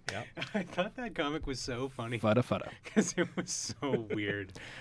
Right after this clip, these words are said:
Speaker 2: Oh, Rudy, God bless you. I'm glad you're gonna be there this year.
Speaker 1: Yep. Um,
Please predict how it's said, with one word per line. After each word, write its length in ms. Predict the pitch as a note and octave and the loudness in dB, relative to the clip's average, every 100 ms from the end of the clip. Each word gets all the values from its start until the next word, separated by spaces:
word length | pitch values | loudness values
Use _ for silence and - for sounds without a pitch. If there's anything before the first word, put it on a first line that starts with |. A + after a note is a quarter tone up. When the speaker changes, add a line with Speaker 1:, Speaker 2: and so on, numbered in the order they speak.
| - - | -10 0
Speaker 2:
Oh, 160 | C#3+ | 2
Rudy, 340 | B2 A2+ G#2+ G#2 | 2 2 0 2
God 280 | A#2 G#2+ | 4 2
bless 320 | F#2+ G2+ F2+ A2 | 2 -2 -2 -4
you. 60 | |
I'm 160 | G2 G2 | -4 -4
glad 300 | B2+ G2 A#2+ | -2 0 0
you're 80 | G#2+ | 0
gonna 160 | G#2+ F#2+ | -2 -4
be 160 | F#2+ | -4
there 200 | F#2 F#2 | -4 -4
this 220 | F#2+ F2 | -6 -8
year. 200 | G#2+ F#2+ F#2 | -10 -10 -8
Speaker 1:
Yep. 1120 | G2 G2 - - - - - - - - G2 | -8 -8 -12 -20 -20 -18 -18 -20 -20 -4 4
Um, 580 | G#2+ G#2+ G#2+ G2+ G2+ | 8 8 6 4 2